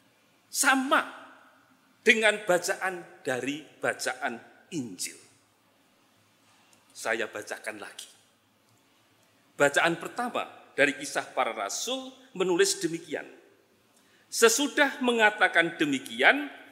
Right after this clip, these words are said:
terangkatlah Yesus disaksikan oleh murid-muridnya sampai sebuah awan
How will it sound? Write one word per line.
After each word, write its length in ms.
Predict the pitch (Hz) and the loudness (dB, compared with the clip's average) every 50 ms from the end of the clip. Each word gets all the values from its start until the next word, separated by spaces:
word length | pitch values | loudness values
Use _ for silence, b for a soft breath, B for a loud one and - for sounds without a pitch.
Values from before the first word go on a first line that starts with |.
| - - | -20 -4
terangkatlah 880 | _ - 196 - - - - 240 262 254 - 294 294 285 294 285 277 233 240 196 | _ 4 4 4 4 4 4 4 4 4 2 2 2 2 2 0 0 0 -2 -2
Yesus 480 | 233 226 220 - - 302 294 - - | 0 0 0 -2 -4 -4 -4 -4 -4
disaksikan 800 | 262 247 - - 233 214 - - - 254 - - 262 269 277 - | -4 -4 0 2 0 0 0 -4 -12 -6 0 0 0 0 0 0
oleh 240 | 214 226 226 226 226 - 214 | 0 2 2 2 2 0 -2
murid-muridnya 1040 | 214 196 190 196 196 - 196 185 170 156 135 123 - - - 127 127 175 240 277 - - - - - - - - _ _ | 2 4 6 6 6 4 2 -2 0 0 0 0 -2 -4 0 4 4 6 4 4 0 -8 -14 -18 -20 -20 -20 -20 _ _
sampai 720 | - - - 294 294 302 294 294 285 - - 254 247 240 | -8 -2 2 4 4 4 4 2 0 0 2 2 2 2
sebuah 640 | 262 247 - - 220 - - - 202 190 - - - | -2 -2 -2 -2 -2 -2 -2 0 -2 -2 -2 -4 -4
awan 480 | - 147 123 110 107 - 214 254 262 | -2 -2 -2 -2 0 0 0 0 0